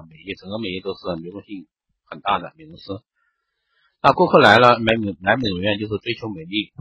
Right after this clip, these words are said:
那因此必须严格把握店内的美容师的一个技术，保证每一位美容师都可以做好每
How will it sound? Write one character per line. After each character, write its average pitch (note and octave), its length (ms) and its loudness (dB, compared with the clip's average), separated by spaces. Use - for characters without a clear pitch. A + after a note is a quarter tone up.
那 A2+ 160 -2
因 B2+ 160 -2
此 G#2+ 140 -14
必 G#2+ 180 -10
须 A#2+ 120 -10
严 F#2+ 220 -6
格 G#2+ 140 -2
把 E2+ 160 -2
握 F#2+ 220 0
店 A2 180 -2
内 G2 80 -8
的 F#2+ 80 -8
美 E2+ 80 -20
容 E2+ 160 -20
师 - 160 -20
的 A2 80 -6
一 G#2 40 -10
个 G#2 100 -10
技 A2 180 -10
术， - 240 -16
保 E2+ 160 0
证 G2+ 220 -10
每 E2 80 -14
一 F2+ 100 -10
位 A2 140 0
美 E2+ 120 -10
容 F2 140 -12
师 - 60 -20
都 A#2+ 100 -4
可 - 140 -8
以 E2+ 60 -4
做 - 140 -8
好 E2 300 -4
每 F2 160 -18